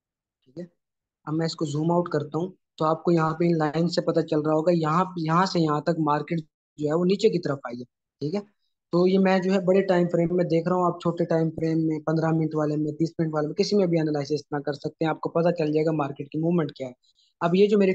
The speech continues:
trend line है, इसको मैं इस तरह एंड तक खींच दूंगा, trend line खींच दी। अब जो है जब market किसी भी line को, जो मेरी trend line है, जो मैंने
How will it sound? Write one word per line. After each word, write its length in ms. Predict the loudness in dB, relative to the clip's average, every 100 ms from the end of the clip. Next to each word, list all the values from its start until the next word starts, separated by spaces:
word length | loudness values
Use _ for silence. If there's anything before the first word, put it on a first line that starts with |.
| 2
trend 260 | 4 4
line 260 | 4 2 0
है, 160 | -2 -6 _ _
इसको 240 | -4 0 2
मैं 160 | 2
इस 120 | 0 2
तरह 120 | 0
एंड 160 | 0 0
तक 140 | -2 0
खींच 220 | -2 0
दूंगा, 280 | 2 2 -2 -6 -2
trend 200 | 0 2
line 160 | 2 0
खींच 240 | -4 -6
दी। 180 | -8 -10 -12 -20 -20 -20 -2
अब 180 | -2 0
जो 120 | 2 4
है 160 | 4 4
जब 140 | 4 4
market 460 | 4 2 2 -2 -2 _
किसी 320 | -4 0 2
भी 140 | 4 4
line 260 | 4 4 2
को, 260 | 0 -4 -2
जो 120 | 0
मेरी 180 | 0 0
trend 280 | 2 4 4
line 220 | 2 0
है, 60 | 0
जो 100 | 2
मैंने 200 | 0 0